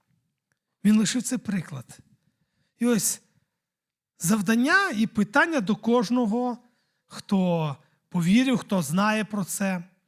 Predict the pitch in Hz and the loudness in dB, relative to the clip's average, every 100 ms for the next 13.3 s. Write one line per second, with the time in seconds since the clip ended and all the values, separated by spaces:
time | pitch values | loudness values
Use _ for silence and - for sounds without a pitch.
0 | _ _ _ _ 233 220 403 403 277 - | _ _ _ _ 0 2 0 0 -2 0
1 | 190 185 254 277 254 190 170 - - _ | 0 0 2 2 0 -2 -4 -6 -18 _
2 | _ _ _ - 339 277 277 311 294 294 | _ _ _ -6 0 2 2 2 2 2
3 | - 269 262 247 220 - - _ _ 220 | 0 0 2 0 -2 -6 -14 _ _ -4
4 | 226 - 220 226 269 277 - - 247 247 | -2 -4 -6 -4 -2 -2 -4 -4 -2 -2
5 | 247 240 269 240 - - 247 240 226 - | 0 2 4 2 0 0 2 2 0 -4
6 | - - - 214 190 233 240 - 208 - | -20 -16 0 2 6 6 6 2 -2 -6
7 | - _ _ _ _ - 180 165 208 - | -12 _ _ _ _ 0 0 0 -2 0
8 | 226 277 269 208 196 226 269 269 320 302 | 0 2 4 4 4 2 0 0 0 0
9 | 262 - 233 220 - _ - - 285 247 | 0 0 -4 -4 -10 _ -10 -4 -2 0
10 | 226 208 180 185 175 160 151 _ _ _ | -2 -2 0 0 0 -2 -6 _ _ _
11 | _ 190 190 185 180 180 175 180 190 190 | _ 0 2 2 2 0 -2 -4 -8 -8
12 | 196 185 220 202 220 294 302 247 220 - | -10 -4 -2 0 0 0 -2 -4 -4 -4
13 | 214 214 196 | -4 -4 -6